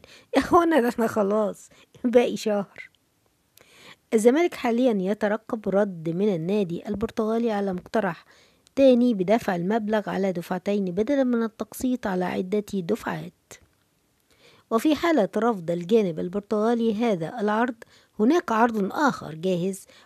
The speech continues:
وهو دفع سبعين في المائة من المستحقات للنادي البرتغالي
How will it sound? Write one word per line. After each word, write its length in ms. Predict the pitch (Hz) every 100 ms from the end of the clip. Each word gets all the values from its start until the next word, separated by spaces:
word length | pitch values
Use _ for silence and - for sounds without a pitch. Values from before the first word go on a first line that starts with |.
| -
وهو 260 | 185 190 170
دفع 280 | 196 - 190
سبعين 400 | 156 147 185 240
في 120 | 269
المائة 280 | 254 269 262
من 140 | 269
المستحقات 840 | 277 262 - 254 - 277 277 269
للنادي 340 | 208 175 190 190
البرتغالي 720 | 185 202 214 214 214 214